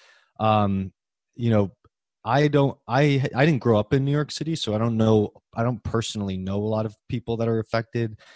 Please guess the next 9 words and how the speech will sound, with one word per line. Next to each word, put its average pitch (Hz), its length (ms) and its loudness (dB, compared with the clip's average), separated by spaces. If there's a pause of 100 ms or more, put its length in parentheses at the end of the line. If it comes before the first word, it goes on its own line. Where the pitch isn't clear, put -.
(380)
but, 104 420 2 (240)
um, 95 460 0 (140)
but 107 180 0
my, 104 320 0
my 104 160 -2
girlfriend 95 800 -4 (300)
knows, 101 480 2
uh, 95 380 2 (580)
two, 160 420 4